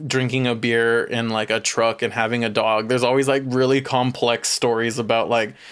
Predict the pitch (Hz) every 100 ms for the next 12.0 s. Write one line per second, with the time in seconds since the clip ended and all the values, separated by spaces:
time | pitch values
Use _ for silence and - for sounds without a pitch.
0 | - - - 147 131 - 135 131 - 110
1 | 113 85 104 120 110 101 104 104 - 139
2 | 139 127 139 117 120 123 127 120 113 107
3 | 107 113 113 117 139 139 139 147 - 143
4 | 151 160 - - - - 190 196 214 208
5 | 143 151 143 131 139 151 135 160 127 -
6 | 175 110 113 - 123 131 151 - 147 131
7 | 123 127 123 123 - 120 113 117 - -
8 | - 139 139 135 127 135 117 90 120 127
9 | 131 160 147 135 123 131 131 127 117 113
10 | 120 117 117 - 120 113 135 123 120 -
11 | - - - - 123 117 120 110 107 104